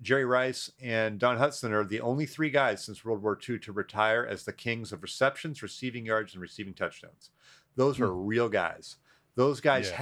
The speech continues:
Speaker 1: ha-, if those guys are in your top five, you've got it. You got the right guys. And then, then there's a couple surprising revelations along the way. I'm like, "Oh,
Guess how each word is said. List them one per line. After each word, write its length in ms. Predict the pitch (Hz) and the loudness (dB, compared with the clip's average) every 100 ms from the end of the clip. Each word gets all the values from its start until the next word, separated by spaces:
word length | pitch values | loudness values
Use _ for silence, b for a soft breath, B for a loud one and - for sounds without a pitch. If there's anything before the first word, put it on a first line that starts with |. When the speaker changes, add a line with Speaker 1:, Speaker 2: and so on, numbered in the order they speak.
| 143 | 0
Speaker 1:
ha-, 60 | |
if 100 | 139 | 0
those 240 | 147 165 180 | 4 4 4
guys 300 | 175 165 131 | 2 2 2
are 80 | 117 | 0
in 80 | 127 | 0
your 120 | 117 | 0
top 300 | 117 120 - | 2 2 2
five, 320 | 104 113 160 - _ _ _ _ | 2 2 -4 -10 _ _ _ _
you've 240 | 131 131 - | -2 -2 0
got 280 | 131 151 | 2 4
it. 160 | 165 - _ _ | 2 -8 _ _
You 80 | 117 | 2
got 160 | 131 127 | 2 4
the 80 | |
right 180 | 117 95 | 2 4
guys. 340 | 131 156 98 - | 2 0 0 -4
And 140 | 123 120 | -2 2
then, 300 | 131 135 139 | 2 2 -8
then 380 | 117 135 139 139 | 2 4 4 2
there's 240 | 139 113 | 2 2
a 80 | 120 | -2
couple 300 | - 151 143 | 2 2 2
surprising 580 | - 135 143 143 123 117 | -4 -2 2 2 2 2
revelations 760 | 123 113 117 208 202 135 110 | 2 4 4 2 0 -6 2
along 380 | 110 113 113 110 | 2 4 2 0
the 80 | 110 | 2
way. 220 | 107 110 | 4 4
I'm 100 | 110 | 2
like, 200 | 110 101 156 | 0 -2 -6
"Oh, 380 | 214 240 135 | -4 -2 -2